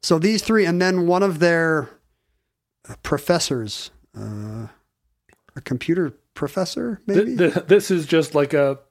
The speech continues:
Speaker 2: like a mock tribunal?
Speaker 1: Yes, and he's just imagining what would happen if the inventor of the Thomas trains, oh, and, uh, and Douglas Hofstadter, the philosopher and, and artificial intelligence expert.
Speaker 2: Right.
Speaker 1: So, uh, and he sent me the
Speaker 2: And Madonna.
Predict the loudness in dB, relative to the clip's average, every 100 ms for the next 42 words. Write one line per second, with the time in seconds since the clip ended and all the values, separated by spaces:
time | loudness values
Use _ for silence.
0 | _ _ -2 0 0 -2 2 0 0 2
1 | 2 4 2 0 6 6 6 2 2 0
2 | 2 2 2 2 2 4 2 2 2 0
3 | 0 -2 0 -2 -4 -6 -2 0 0 0
4 | 0 0 -2 0 0 0 -2 -2 -2 -2
5 | -4 -8 -12 -16 _ 4 4 6 4 4
6 | 4 4 2 4 4 2 2 2 2 -2
7 | -2 -4 -2 -2 -4 -2 0 0 -2 -2
8 | 0 -2 -2 -4 -2 -2 -2 -2 -4 -2
9 | -2 -4 -6 -10 -10 -16 -16 -6 -6 -6
10 | -10 _ _ 0 2 2 -2 0 0 2
11 | 0 0 2 0 2 0 4 2 2 2
12 | 0 0 -8